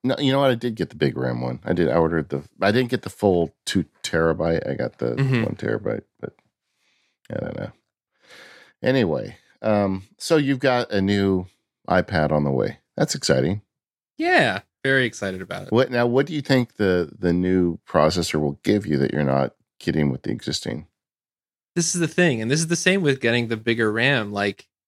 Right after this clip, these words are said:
Speaker 2: I, it's, it's, Apple has succeeded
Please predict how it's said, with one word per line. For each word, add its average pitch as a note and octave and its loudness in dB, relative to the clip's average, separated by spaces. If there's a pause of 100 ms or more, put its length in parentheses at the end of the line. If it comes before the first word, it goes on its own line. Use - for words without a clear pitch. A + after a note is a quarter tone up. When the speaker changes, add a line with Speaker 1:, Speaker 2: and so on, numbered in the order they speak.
(280)
Speaker 2:
I, A#2+ 0
it's, A#2+ -2
it's, - -4 (880)
Apple D3+ 0
has D#3 0
succeeded C3 0